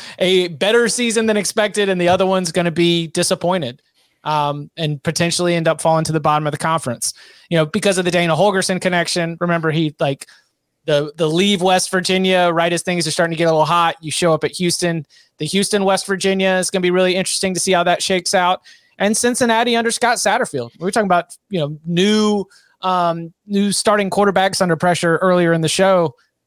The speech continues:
Scott Satterfield's got himself quite a challenge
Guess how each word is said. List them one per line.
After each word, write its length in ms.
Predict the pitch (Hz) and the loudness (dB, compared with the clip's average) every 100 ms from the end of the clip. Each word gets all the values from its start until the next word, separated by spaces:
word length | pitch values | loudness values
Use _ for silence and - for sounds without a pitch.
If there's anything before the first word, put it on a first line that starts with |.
| _ _ _ _ | _ _ _ _
Scott 380 | - - 214 349 | -12 -4 0 0
Satterfield's 480 | 392 392 370 339 247 | 2 0 0 -2 0
got 180 | 262 254 | 0 0
himself 320 | 247 254 220 | 0 0 0
quite 240 | 240 226 | 0 0
a 20 | |
challenge 640 | 190 220 220 208 151 135 | 0 0 2 0 -2 -6